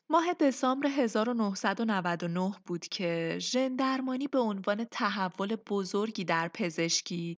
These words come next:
توجه بسیار زیادی رو به خودش جلب کرده بود. اما یک سال و اندی بعد، در روزهای پایانی سال دو هزار، اونچه که از این رشته در یادها باقی مونده بود، درس عبرتی از زیاده روی‌های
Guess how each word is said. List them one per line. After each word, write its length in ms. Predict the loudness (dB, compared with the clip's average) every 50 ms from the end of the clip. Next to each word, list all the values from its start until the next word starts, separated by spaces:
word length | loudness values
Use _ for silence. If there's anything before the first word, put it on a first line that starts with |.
| _ 0
توجه 560 | 2 4 4 4 4 2 2 2 0 0 0 0 4
بسیار 520 | 4 4 4 2 0 2 2 4 4 2
زیادی 420 | 0 -2 -2 0 0 0 0 -2 -2
رو 80 | -2
به 120 | -2 -2 -4
خودش 420 | -2 0 -2 0 0 0 -2 0
جلب 340 | 2 4 4 6 4 4 0
کرده 440 | -4 -2 0 0 0 -2 -4 -6 -8
بود. 380 | -6 -6 -8 -8 -8 _ -18 -20 _ _ 2
اما 260 | 2 2 2 2 -2
یک 300 | 0 2 2 2 2 -2
سال 260 | -4 0 2 2 2
و 60 | 0 -2 -2
اندی 420 | 0 2 2 2 0 -2 -4 -4 -4
بعد، 440 | -2 -2 0 0 0 0 -2 -4 -4 _ 2
در 180 | 2 4 4
روزهای 440 | 2 0 -2 -2 0 2 2 2 2 0 -2
پایانی 720 | 0 2 4 4 4 2 0 0 0 0 0 0 2 0 0
سال 340 | 0 0 0 0 2 0
دو 160 | 2 2 0 0
هزار، 640 | 2 0 -2 0 2 2 2 4 4 2 0 -2 -6 _ -6 -6
اونچه 260 | -4 0 2 0 2
که 120 | 2 4
از 200 | 2 2 2 0 -2
این 180 | -6 -4 -2
رشته 380 | 0 0 0 0 0 0 0 2
در 240 | 2 4 2 4 2
یادها 500 | 2 2 2 2 2 0 -2 -2 -2 2
باقی 320 | 4 4 4 4 2 -2
مونده 380 | -4 -4 -4 -4 -2 0 0 0
بود، 420 | 0 0 0 0 0 -2 -4 -8 _ 4
درس 340 | 6 6 6 6 4 2 0
عبرتی 460 | 0 0 2 2 0 0 0 2 0
از 160 | 2 2 2 0 -2
زیاده 380 | -4 -2 0 0 0 0 0 0
روی‌های 520 | 0 0 0 0 -2 -2 0 0 0 0